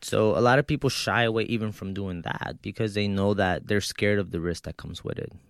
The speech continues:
Um, you know, I don't know if you guys saw, but just recently in, um, near Dallas, Texas, there was, uh, uh, one of the largest, um, immigration raid, um, raids in, um,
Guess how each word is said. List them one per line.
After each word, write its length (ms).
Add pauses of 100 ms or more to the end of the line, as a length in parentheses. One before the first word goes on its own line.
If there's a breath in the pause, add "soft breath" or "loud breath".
Um, 640
you 140
know, 100
I 140
don't 160
know 220
if 160
you 100
guys 240
saw, 320
but 160
just 300
recently 640
in, 340
um, 420 (140)
near 440
Dallas, 400
Texas, 560
there 160
was, 280
uh, 720
uh, 100
one 200
of 60
the 80
largest, 720
um, 480 (800)
immigration 540
raid, 480
um, 280
raids 640
in, 420
um, 500